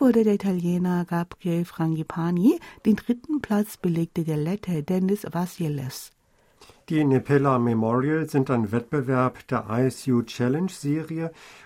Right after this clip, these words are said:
Speaker 2: und stehen damit eine Stufe unter der Grand Prix Serie.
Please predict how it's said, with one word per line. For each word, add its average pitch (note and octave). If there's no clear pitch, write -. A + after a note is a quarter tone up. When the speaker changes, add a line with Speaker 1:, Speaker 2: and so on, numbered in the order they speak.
Speaker 2:
und D3
stehen D#3
damit C#3+
eine C3+
Stufe D3
unter D#3
der B2+
Grand G#2+
Prix G#2+
Serie. G2